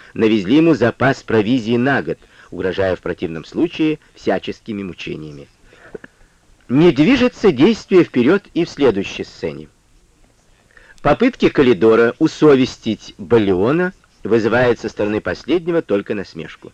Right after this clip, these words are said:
Не производит никакого впечатления на сводника и публичное поругание,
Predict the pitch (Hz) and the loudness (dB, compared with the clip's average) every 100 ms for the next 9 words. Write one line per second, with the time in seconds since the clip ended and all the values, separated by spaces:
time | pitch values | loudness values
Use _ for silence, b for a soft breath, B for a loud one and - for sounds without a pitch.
0 | _ _ _ b b b b b - 123 | _ _ _ b b b b b -2 0
1 | 135 143 127 220 233 185 170 151 190 180 | 4 4 4 2 2 0 0 2 2 2
2 | 156 - 123 135 180 175 143 - 120 160 | 0 -4 -4 -2 0 0 -2 -2 -2 0
3 | 165 - 131 - 101 104 151 - 156 156 | -2 -2 -4 -2 -2 0 -2 -2 0 -2
4 | 151 b - 156 175 127 107 98 90 87 | -4 b -4 0 0 0 -2 -2 -6 -8